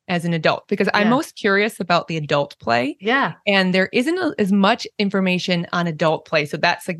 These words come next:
Speaker 1: real area of interest for me. I mean, there are overall benefits, but
Speaker 2: Mm-hmm.
Speaker 1: when it comes to that, so let me tell you. So for this one, the number one, well, let me get,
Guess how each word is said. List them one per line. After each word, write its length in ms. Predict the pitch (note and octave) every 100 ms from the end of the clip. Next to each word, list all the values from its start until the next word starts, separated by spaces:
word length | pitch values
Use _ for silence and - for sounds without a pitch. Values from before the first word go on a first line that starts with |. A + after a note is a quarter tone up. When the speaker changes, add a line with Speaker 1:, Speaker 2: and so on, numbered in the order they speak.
| -
Speaker 1:
real 240 | F3 E3+
area 260 | - E3 D#3+
of 80 | D#3
interest 480 | - E3+ - F3 -
for 140 | - E3+
me. 200 | D#3+ -
I 40 |
mean, 240 | F3+ F3+ E3+ - - -
there 100 | G#3
are 160 | G3+ -
overall 520 | G3 E3+ F3 E3+ E3+
benefits, 680 | E3 E3 E3 G#3+ A3+ - -
but 140 | F3+ E3+
Speaker 2:
Mm-hmm. 100 | F3
Speaker 1:
when 120 | F#3
it 120 | F3
comes 260 | - F3+ -
to 100 | F3+
that, 220 | E3+ - -
so 300 | - F#3 F3 _ _ _
let 100 | G#3
me 80 | A3+
tell 220 | A3+ G3+
you. 220 | E3+ C#3 -
So 200 | - F#3
for 120 | G#3
this 220 | A3 D4 -
one, 380 | E3+ D3+ E3 F#3 _ _ -
the 100 | G#3
number 320 | G#3 A3+ C4+
one, 220 | A3+ G#3
well, 100 | G3+
let 120 | A3+
me 80 | A#3+
get, 220 | A#3 G3+